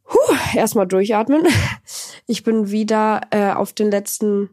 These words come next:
Drücker unterwegs und wir kennen's mit den schlechten Angewohnheiten. Mal klappt's besser, mal schlechter und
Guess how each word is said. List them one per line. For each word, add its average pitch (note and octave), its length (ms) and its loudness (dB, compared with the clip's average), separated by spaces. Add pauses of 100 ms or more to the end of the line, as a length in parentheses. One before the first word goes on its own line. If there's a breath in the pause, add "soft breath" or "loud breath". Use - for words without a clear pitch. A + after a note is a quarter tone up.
(400)
Drücker A3+ 360 0
unterwegs F#3 960 -4
und F#3+ 640 -2 (520 soft breath)
wir G3+ 180 -6
kennen's G#3+ 400 -2
mit G#3 180 -6
den G#3 140 -2
schlechten G3+ 400 -6
Angewohnheiten. G3 720 -2
Mal F#3 200 -2
klappt's - 340 -10
besser, G3+ 520 -4 (460 loud breath)
mal G3 180 0
schlechter G3 800 -4
und F#3+ 420 -2